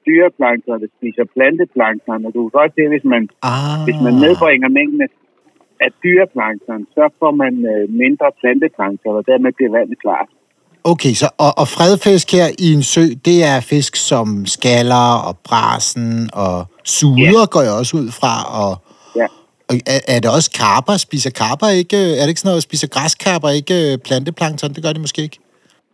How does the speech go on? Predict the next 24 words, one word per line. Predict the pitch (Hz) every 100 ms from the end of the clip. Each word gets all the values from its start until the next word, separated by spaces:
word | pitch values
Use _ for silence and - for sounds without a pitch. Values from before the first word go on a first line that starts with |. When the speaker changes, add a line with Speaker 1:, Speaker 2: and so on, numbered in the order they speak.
| _ _ _ - 131 135
Speaker 1:
Nej, | 143 139 -
græskarper, | 147 185 - 165 143 143
de | 185 -
spiser, | 185 156 143 120 113 117 104 -
øh, | 117 127
vegetation, | 127 117 117 - 143 147 135
men | 123 123
almindelige | 131 165 185 185 139 107 -
Speaker 2:
Okay. | 113 107 -
Speaker 1:
karper, | 113 123 120 113
altså | - 113
de | 143 - 123
karper, | 135 151 135
som | 110
lystfiskerne | 127 127 - 110 - 110 101 95
i | -
stor | 120 123
udstrækning | - 110 98 95 95 -
sætter | 98 98 120
ud | 117
rundt | 107 110 113
omkring | - 104 113
i | 104
vores | 90 90